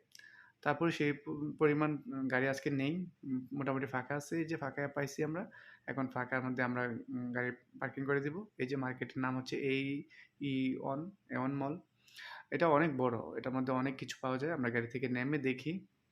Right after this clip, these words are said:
যাই ভিতরের দিকে। ওই সবুজও গাড়ি থেকে নেমে গেল, সজীব ভাই ওখানে গাড়ি থেকে নেমে দাঁড়িয়ে আছে।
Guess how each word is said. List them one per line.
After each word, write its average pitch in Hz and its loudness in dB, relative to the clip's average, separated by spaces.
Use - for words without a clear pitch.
যাই 127 2
ভিতরের 123 0
দিকে। 135 -4
ওই 160 2
সবুজও 135 6
গাড়ি 127 4
থেকে 131 2
নেমে 127 2
গেল, 131 2
সজীব 127 -2
ভাই 127 4
ওখানে 131 0
গাড়ি 123 2
থেকে 127 -2
নেমে 131 4
দাঁড়িয়ে 131 4
আছে। 170 0